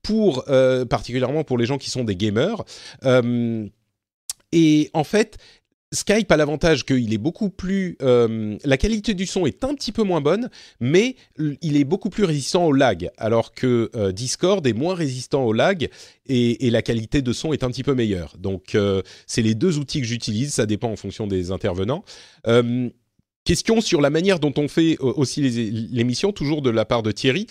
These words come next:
Est-ce qu'on a juste le son sur Skype ou est-ce qu'on a aussi la vidéo ? Ben non, on a juste le son, en fait. Euh,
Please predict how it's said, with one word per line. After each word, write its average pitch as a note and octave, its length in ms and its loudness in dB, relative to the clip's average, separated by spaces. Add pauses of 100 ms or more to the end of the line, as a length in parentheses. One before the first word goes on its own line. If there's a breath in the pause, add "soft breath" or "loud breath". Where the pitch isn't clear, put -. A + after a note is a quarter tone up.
(400 loud breath)
Est-ce D#3 140 2
qu'on F3+ 160 2
a E3+ 80 6
juste G#3+ 240 -4
le F3+ 120 4
son B3+ 200 -4
sur - 240 -2
Skype D4 420 0
ou D#3 120 4
est-ce D3+ 100 0
qu'on E3+ 140 -2
a E3 80 2
aussi F#3 220 -2
la F3 100 2
vidéo ? B2 420 0 (280 soft breath)
Ben A2+ 120 4
non, C3+ 280 0
on A#2+ 180 0
a B2+ 240 2
juste C3 300 -6
le C#3+ 100 2
son, G2 240 -6 (120)
en F#2+ 120 -8
fait. - 300 -10 (400 loud breath)
Euh, F#2+ 520 -2